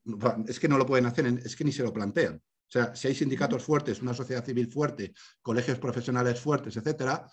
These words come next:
Speaker 1: la gente es capaz de plantar cara a eso. Pero para que eso
Speaker 2: Bien.
Speaker 1: ocurra,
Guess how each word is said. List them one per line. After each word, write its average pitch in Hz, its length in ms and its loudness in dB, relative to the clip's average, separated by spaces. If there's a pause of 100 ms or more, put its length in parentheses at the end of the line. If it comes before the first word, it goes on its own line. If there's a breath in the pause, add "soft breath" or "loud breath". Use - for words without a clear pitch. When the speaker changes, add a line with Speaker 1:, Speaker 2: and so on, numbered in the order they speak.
(260 soft breath)
Speaker 1:
la 107 180 -2
gente 147 540 2
es 120 80 -8
capaz 139 240 0
de 135 80 0
plantar 127 320 -2
cara 87 200 -8
a - 20 -10
eso. - 200 -16 (600)
Pero 117 160 2
para 110 180 0
que 165 80 2
eso 170 160 2
Speaker 2:
Bien. 190 100 2
Speaker 1:
ocurra, 151 380 4